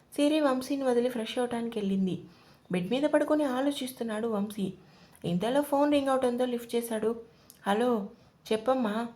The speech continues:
ఏంట్రా, ఏం చేస్తున్నారు? అందరూ భోజనం చేశారా?"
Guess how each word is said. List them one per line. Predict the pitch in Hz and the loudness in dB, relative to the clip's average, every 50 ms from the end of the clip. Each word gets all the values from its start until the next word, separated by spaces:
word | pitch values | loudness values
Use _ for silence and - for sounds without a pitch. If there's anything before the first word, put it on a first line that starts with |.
| - _ - _ _ _ - | -18 _ -20 _ _ _ -4
ఏంట్రా, | 156 175 196 226 - 277 277 | -2 0 0 0 2 2 2
ఏం | 269 240 240 262 | 4 2 2 0
చేస్తున్నారు? | 285 - 294 285 - - 262 262 262 254 262 262 262 262 - - - - - - - - | 0 0 0 0 0 -2 -2 0 2 4 4 4 2 0 -2 -8 -16 -20 -20 -20 -12 -6
అందరూ | - 165 175 185 214 262 294 285 | -2 0 0 2 2 2 2 4
భోజనం | 294 262 262 285 302 285 277 262 254 | 4 4 4 4 4 2 0 0 -2
చేశారా?" | 247 233 240 240 240 254 220 202 202 214 226 | 0 0 0 0 2 0 0 0 0 -2 -4